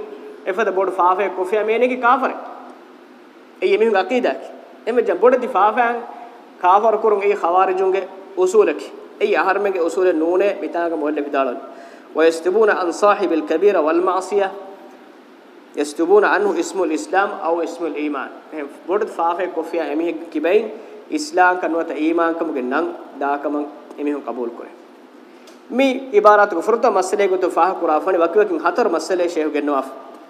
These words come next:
قول أهل قبلتنا، من قبلة أهل ورنج واحد. لم ترد في النصوص في تحديد المراد به. إبس نصك سيدا قبلة أهل ورنج مرادك مية كياف إيقوتن اصطلاح مرادك آسنت حديثك.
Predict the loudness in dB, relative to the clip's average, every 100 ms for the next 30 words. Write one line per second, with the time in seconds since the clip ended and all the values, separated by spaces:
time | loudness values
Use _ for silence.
0 | -20 -20 -20 -20 -10 2 6 6 4 4
1 | 2 2 -2 -2 -2 -4 -8 -8 -10 -12
2 | -14 -4 -2 2 2 4 2 2 2 0
3 | -2 -4 -14 -18 -20 -20 -20 -20 -20 -20
4 | -20 -4 2 4 4 0 0 0 2 2
5 | 2 -2 0 0 0 2 0 0 -4 -2
6 | -2 -2 0 0 0 -6 -2 -2 0 -2
7 | -2 -2 0 -2 -2 -4 -4 -6 0 2
8 | 2 0 -2 0 0 2 0 2 2 2
9 | 0 2 4 4 2 0 0 2 2 0
10 | 0 -2 0 0 -2 -2 -6 -4 -2 -2
11 | -2 0 2 2 2 -2 -4 -4 -4 -2
12 | -4 -4 -6 -4 -4 -6